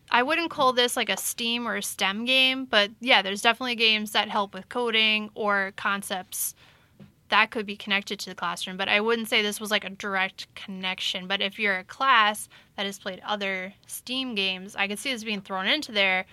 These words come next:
but I wouldn't say this is, like, directly tied to a lesson.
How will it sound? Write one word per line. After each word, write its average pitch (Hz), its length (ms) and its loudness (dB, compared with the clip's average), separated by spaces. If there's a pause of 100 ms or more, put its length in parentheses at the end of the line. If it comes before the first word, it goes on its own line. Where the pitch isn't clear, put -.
(320)
but 220 100 0
I 214 80 4
wouldn't 233 340 -2
say 214 300 0
this 208 240 -8
is, 208 100 -8
like, 190 220 -4
directly 196 800 -6
tied 185 440 -4
to - 120 -14
a - 20 -12
lesson. 202 640 -12